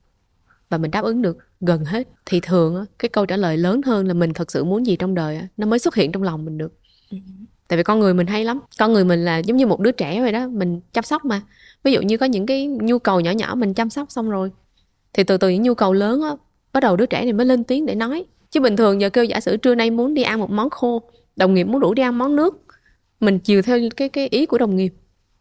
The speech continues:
Speaker 1: Và mình lúc mà ngồi trong cái quán của món nước, cái mình ngồi mình tiếc nhớ cái món khô mà mình muốn trưa nay đi. Thì đó là một cái khoảnh khắc mà mình đã lỡ không có, không có làm theo ý mình muốn nhé.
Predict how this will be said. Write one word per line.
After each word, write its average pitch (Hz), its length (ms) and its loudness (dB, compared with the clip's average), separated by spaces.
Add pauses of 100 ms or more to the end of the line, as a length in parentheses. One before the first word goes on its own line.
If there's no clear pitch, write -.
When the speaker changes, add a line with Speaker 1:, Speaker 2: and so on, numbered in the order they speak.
(440)
Speaker 1:
Và 190 120 0
mình 185 300 2
lúc 247 140 0
mà 285 80 4
ngồi 190 220 4
trong 233 140 0
cái 269 100 2
quán 262 220 2
của 240 80 -2
món 247 180 -2
nước, 302 160 0
cái 349 80 -2
mình 196 280 0
ngồi 185 200 0
mình 185 200 -2
tiếc 320 220 0
nhớ 277 200 4
cái 370 80 0
món 339 180 0
khô 254 260 2
mà 208 60 -2
mình 196 100 0
muốn 233 180 0
trưa 262 180 2
nay 247 200 -2
đi. 254 80 -6 (400)
Thì 180 120 2
đó 196 100 4
là 262 80 2
một 190 80 0
cái 208 80 2
khoảnh 170 200 -2
khắc 294 180 -4
mà 247 60 0
mình 170 200 0
đã 190 80 0
lỡ 208 260 0
không 220 160 -2
có, 254 320 -4 (800)
không - 180 -6
có 247 80 2
làm 185 160 0
theo 202 140 0
ý 247 100 2
mình 185 220 2
muốn 214 180 -2
nhé. 277 100 -4